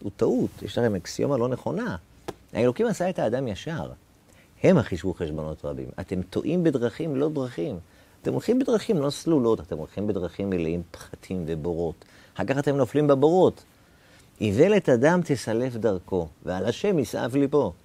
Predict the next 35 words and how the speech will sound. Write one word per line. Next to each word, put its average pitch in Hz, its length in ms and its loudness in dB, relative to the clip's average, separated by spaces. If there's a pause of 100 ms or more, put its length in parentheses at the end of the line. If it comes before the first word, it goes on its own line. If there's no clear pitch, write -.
(360)
אדם 98 240 2
עושה 135 220 2
שטויות, 85 540 4
וכשקורה 87 480 0
לו 131 100 4
אחר 123 200 -2
כך 123 180 -6
כתוצאה 90 420 -4
מהשטויות 110 560 -2
כל - 120 -6
מיני 117 200 -4
תקלות, 143 640 0 (680)
אז 87 180 -8
תמיד 135 360 0
בורא 95 200 6
עולם 104 260 2
זה 120 160 2
השם. 131 380 -4 (1700)
כשאדם 107 320 2
מצליח, 143 800 2
הוא 82 140 -6
לא, 78 60 -4
"וואי, 120 280 0
איך 156 120 -6
עשית 151 320 -4
את 123 180 2
זה?" 87 220 -2
אומר, 87 180 -2
"בוא, 78 160 -6
אל 78 100 -6
תשאל 87 360 -6
כמה 71 280 -14
תכננתי, 87 480 -8
כמה 73 280 -6
עשיתי." 90 420 -4